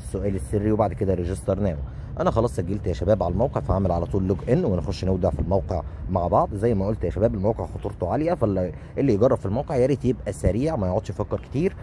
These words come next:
يا اما يبعد خالص وما يجربش. تمام، انا دلوقتي ده الصفحه الرئيسيه بتاعتنا. انا هخش اعمل deposit من هنا، ميك ا deposit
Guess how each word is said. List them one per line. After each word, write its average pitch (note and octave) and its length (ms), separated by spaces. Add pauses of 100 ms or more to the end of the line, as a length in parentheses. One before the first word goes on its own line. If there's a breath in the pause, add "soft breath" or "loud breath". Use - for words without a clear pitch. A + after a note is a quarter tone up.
(140 loud breath)
يا - 100
اما C3 180
يبعد A#2 280
خالص A2+ 340
وما F#2+ 180
يجربش. F#2 500 (580 loud breath)
تمام، E3 280
انا F#3 120
دلوقتي B2 500
ده B2 180
الصفحه A#2+ 320
الرئيسيه G#2+ 400
بتاعتنا. C3+ 540
انا A2 160
هخش - 260
اعمل G2 260
deposit F#2+ 460
من F#2 140
هنا، C3 240
ميك F#2+ 320
ا F#2 60
deposit G2+ 400